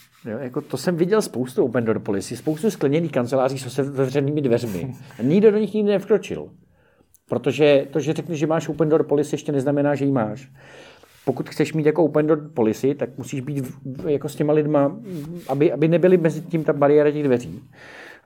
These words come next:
A pak je velmi zajímavý vlastně, eh, třeba my učíme lidi na Culture Jockey, teďka si dělám product placement na Culture Jockey, eh, že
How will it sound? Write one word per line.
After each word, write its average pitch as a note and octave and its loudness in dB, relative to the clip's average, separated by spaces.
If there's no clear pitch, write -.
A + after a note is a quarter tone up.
A B2 4
pak C#3+ 0
je D#3+ 8
velmi D#3+ 4
zajímavý D3+ 2
vlastně, D#3 2
eh, C3+ 0
třeba D3+ 2
my D3 -2
učíme D#3 -2
lidi D3+ 2
na D3+ 0
Culture C#3+ -2
Jockey, C#3+ 4
teďka C3+ -2
si C3+ -12
dělám B2+ 2
product C3 0
placement C#3 -2
na C3 0
Culture C3+ 0
Jockey, C#3 4
eh, B2+ 4
že B2+ 6